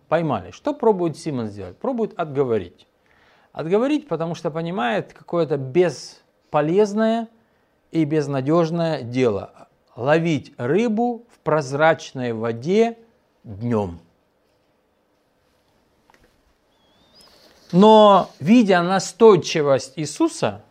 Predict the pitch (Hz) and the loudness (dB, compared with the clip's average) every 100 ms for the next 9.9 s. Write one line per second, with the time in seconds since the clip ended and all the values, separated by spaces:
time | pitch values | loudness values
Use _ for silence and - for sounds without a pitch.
0 | _ _ _ - 139 196 151 143 165 - | _ _ _ -2 4 6 6 4 2 6
1 | 220 202 - 113 85 - - - - 139 | 6 6 2 -6 -8 -16 -20 -18 -10 -6
2 | 127 127 139 180 170 - 214 170 139 - | -4 -4 -8 -8 -10 -4 -2 -2 -6 -6
3 | 143 131 117 104 110 220 302 _ _ _ | -4 -2 -4 -6 -4 -4 -6 _ _ _
4 | _ _ _ - 135 135 147 147 180 208 | _ _ _ -14 -8 -4 -4 -4 -6 -2
5 | 214 214 208 _ _ _ _ - - - | -2 -4 -8 _ _ _ _ -20 -20 -14
6 | 113 - _ _ _ _ _ _ _ 151 | -14 -14 _ _ _ _ _ _ _ -6
7 | 277 277 143 185 185 131 131 135 - 123 | -6 -6 -8 -8 -8 -10 -10 -12 -12 -12
8 | - 120 98 82 - - _ _ _ _ | -12 -12 -12 -14 -20 -20 _ _ _ _
9 | _ - 135 190 202 - 185 175 - | _ -16 -10 -8 -6 -4 -2 -2 -6